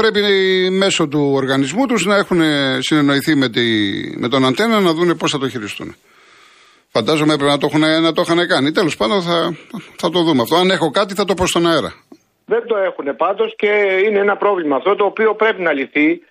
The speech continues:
Speaker 2: Και πολλοί κόσμος που θέλει από το σπίτι του να δει τους αγώνες, πολύ σημαντικούς αγώνες, δεν θα μπορέσει τελικά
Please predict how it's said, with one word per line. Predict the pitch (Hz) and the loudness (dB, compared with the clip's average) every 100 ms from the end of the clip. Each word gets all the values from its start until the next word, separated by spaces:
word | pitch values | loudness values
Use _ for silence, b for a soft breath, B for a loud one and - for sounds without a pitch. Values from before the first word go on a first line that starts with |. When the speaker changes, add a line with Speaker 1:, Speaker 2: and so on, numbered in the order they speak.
| b _ | b _
Speaker 2:
Και | - 226 | -4 0
πολλοί | 233 254 240 | 0 -2 0
κόσμος | 240 240 233 233 | 0 0 -2 -2
που | |
θέλει | 269 247 214 | 0 2 0
από | - | -2
το | |
σπίτι | 185 - 254 | -4 -2 -2
του | - 175 | -2 0
να | 160 | 0
δει | 185 | 0
τους | - 165 | -2 0
αγώνες, | 143 143 170 165 | 2 2 0 0
πολύ | 196 233 | 0 0
σημαντικούς | 196 190 170 208 | 0 -2 0 0
αγώνες, | 185 175 220 | 2 2 4
δεν | 254 254 | 2 2
θα | 220 | 0
μπορέσει | 202 185 160 | 2 2 0
τελικά | 151 143 147 123 | -2 0 0 0